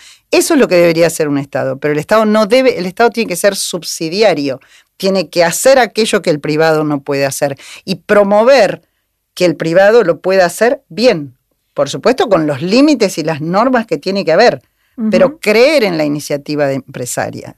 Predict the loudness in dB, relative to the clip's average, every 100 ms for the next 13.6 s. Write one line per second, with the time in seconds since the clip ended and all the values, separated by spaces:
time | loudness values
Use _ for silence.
0 | _ -10 -8 -6 -6 -2 -2 -2 -6 -10
1 | -18 -20 -20 -10 -8 -8 -4 0 2 2
2 | 2 0 0 -2 -2 -4 0 4 4 4
3 | 2 0 -4 -6 -6 0 0 0 -2 0
4 | 2 2 -2 -2 0 0 0 -2 -6 -2
5 | -2 -2 -4 -8 -12 _ _ -2 -2 0
6 | 0 0 0 0 0 2 2 2 -2 -6
7 | -4 2 2 2 0 -6 -8 -12 _ _
8 | -10 -4 0 0 0 -2 2 2 2 -4
9 | -4 0 2 2 0 -2 2 2 2 0
10 | -2 -2 -4 -4 -4 -2 -4 -6 -6 -6
11 | -6 -8 -16 _ _ _ _ -6 -2 -2
12 | -4 -8 -8 -6 -2 0 2 0 -6 -8
13 | -10 -4 -2 -2 -4 -8